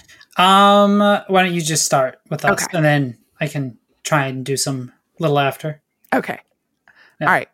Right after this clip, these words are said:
Speaker 2: Let's tackle Genesis thirty-seven, Joseph's dream. So Jacob lived in the lands of his father, sojourning in the land of Canaan.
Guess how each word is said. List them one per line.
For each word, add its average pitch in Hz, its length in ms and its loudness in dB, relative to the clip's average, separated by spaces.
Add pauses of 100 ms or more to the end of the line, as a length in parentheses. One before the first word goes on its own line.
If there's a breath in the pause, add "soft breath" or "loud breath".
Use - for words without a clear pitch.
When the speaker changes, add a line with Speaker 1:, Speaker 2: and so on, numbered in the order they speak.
(240)
Speaker 2:
Let's 214 280 2
tackle 220 480 0
Genesis 196 680 0
thirty-seven, 170 920 0
Joseph's 160 480 -2
dream. - 320 -10 (1120 loud breath)
So 233 180 4
Jacob 311 460 2
lived 226 320 4
in 208 180 -2
the 190 100 0
lands 185 360 0
of 226 120 2
his 226 200 -2
father, 175 400 2
sojourning 202 680 0
in 185 140 -4
the 180 100 0
land 160 300 0
of 160 140 -2
Canaan. 165 520 -4